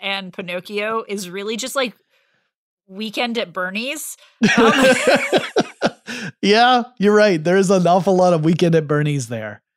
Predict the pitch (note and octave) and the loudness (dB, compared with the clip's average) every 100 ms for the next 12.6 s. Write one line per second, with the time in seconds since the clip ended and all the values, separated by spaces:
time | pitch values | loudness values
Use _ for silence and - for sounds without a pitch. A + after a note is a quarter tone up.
0 | - F#3 F3 G3+ A#3 D4+ A#3 A3 G3+ G3 | -2 0 4 4 4 4 4 4 4 2
1 | F#3+ E3 F#3+ E3+ D#3 F#3 F#3 F#3 F3 D#3 | 2 2 2 2 0 0 2 4 4 4
2 | F3 F3 E3 D#3 D#3 D#3 C#3 - - G3+ | 2 2 2 0 0 0 -2 -2 2 4
3 | D3+ C3+ D3+ C3+ C#3 D3 F#3 E3 F#3+ E3+ | 4 0 -2 -4 -2 2 2 4 2 2
4 | D#3+ C3 D#3 - D3+ D3+ D#3+ D#3 C#3+ C3+ | -2 -2 -2 0 -2 -2 0 0 0 -2
5 | B2+ D3+ C3+ A#2+ - - _ _ _ _ | -2 -2 -2 -2 -4 -6 _ _ _ _
6 | _ G#3+ A3 A3+ F3+ D3 F#3+ A3+ A#3+ F3 | _ -8 -4 -2 -2 -6 -8 -4 -2 -2
7 | D3 _ - - - B3 B3 C4 C#4 G4+ | -6 _ -20 -12 -2 -2 -2 -6 -6 -6
8 | F#4 D#4 D#4 F#4 A#4 G#4 F#4 E4 F#4+ G#4 | -6 -6 -6 -4 -4 -2 -4 -4 -8 -8
9 | C4 - C#4 C#4+ C4+ B3 C4 C4 C#4 D#4 | -10 -4 -2 -2 -6 -8 -8 -6 -4 -4
10 | D4 G#3 A#3+ C4+ - G#3+ - C#4 C#4 F3+ | -6 -8 -8 -8 -10 -14 -10 -8 -8 -10
11 | E3+ F3+ A3+ D#4+ D4 F4+ C#4+ - - _ | -8 -6 -4 -4 -2 -2 -2 -6 -14 _
12 | _ _ - G3 D3+ | _ _ -18 -16 -16